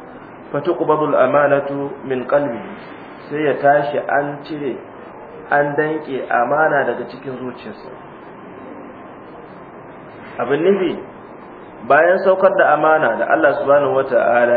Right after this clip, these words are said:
ya yi a cikin zukatan bayi a farkon al'amarin samar da bayi,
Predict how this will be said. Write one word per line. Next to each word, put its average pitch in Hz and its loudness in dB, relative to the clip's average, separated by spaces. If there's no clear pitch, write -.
ya 120 4
yi 120 0
a - -4
cikin 160 -4
zukatan 127 2
bayi 123 4
a - -2
farkon 147 2
al'amarin 123 0
samar 147 2
da 160 2
bayi, 117 6